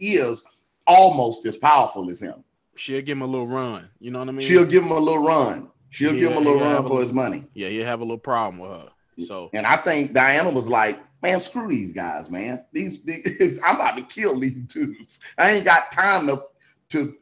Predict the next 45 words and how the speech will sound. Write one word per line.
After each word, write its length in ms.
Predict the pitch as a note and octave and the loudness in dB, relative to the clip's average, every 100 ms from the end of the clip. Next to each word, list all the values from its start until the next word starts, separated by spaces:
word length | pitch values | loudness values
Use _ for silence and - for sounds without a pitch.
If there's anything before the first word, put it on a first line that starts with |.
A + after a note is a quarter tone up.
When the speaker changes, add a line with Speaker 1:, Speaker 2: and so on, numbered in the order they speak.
| - | -10
Speaker 1:
disarm 480 | C3 D3+ D#3 D3 B2+ | -4 0 2 4 4
them 160 | G#2+ G#2 | 0 -6
or 40 | |
nothing. 240 | G2+ F#2 | -4 -4
I 140 | G2+ C#3+ | -2 0
got 180 | C#3+ - | 0 -2
to 40 | |
get 180 | G2+ D#3 | -2 0
them 80 | G3 | 2
out 120 | F3 | 2
of 60 | D#3+ | 0
the 80 | C#3+ | 0
way, 160 | C#3 | 0
and 100 | C3 | 0
I 60 | A#2+ | 0
got 220 | B2 A#2+ | 0 -4
to 60 | A2 | -4
go 140 | B2+ | -6
get," 200 | A2+ A#2+ - _ G2+ | -4 -8 -10 _ -14
and 100 | G#2+ | -12
she 180 | - | -10
just 300 | D#3+ D3 - | -6 -6 -6
was 220 | G2 F#2 _ _ | -14 -16 _ _
murdering 580 | F#2 A2 G#3 F3+ C3 A2+ | -6 4 4 4 0 -2
those 300 | G#2+ G#2 G2 | -2 -4 -4
dudes. 340 | G#2+ G2 F2+ - | -6 -4 -6 -2
I, 160 | C3 D3+ - _ _ D#3 | -2 -2 -4 _ _ 4
I 160 | F3+ | 6
love 800 | C#3 A#2 A#2+ C3+ E3 E3+ D#3+ C#3 | 6 2 2 6 8 10 8 4
that, 300 | G#2 A#2 - | 2 -4 -4
that 200 | A#2 A2 | -6 -6
scene 360 | - C3 G#2+ F#2 | -6 -6 -4 -6
so 320 | - - E3 | -6 0 2
much 300 | D3+ C#3 - | 2 -4 -4
better 380 | A2 C3+ F#2+ E2 _ _ _ - | -2 0 -2 -8 _ _ _ -4
in 240 | B2+ A#2 | -4 -4
the 100 | A2 | -8
Zack 300 | G2 C3+ A#2+ | -4 -2 -2
Snyder 420 | - C3 C3 G#2+ | -4 -2 -2 -4
cut 320 | - A2+ E2 _ _ _ - | -8 -10 -10 _ _ _ -12
than 480 | A2 G#2 F#2 F2 E2+ _ | -10 -8 -8 -8 -12 _
the 300 | F#2 G2+ F#2 - | -8 -6 -6 -12
Justice 540 | - B2 A2 - G2+ F#2+ | -6 -4 -4 -8 -16 -8
League, 400 | G2 F#2+ F#2 _ - | -6 -6 -12 _ -12
um, 480 | F#2+ F2+ E2 E2 | -8 -8 -8 -14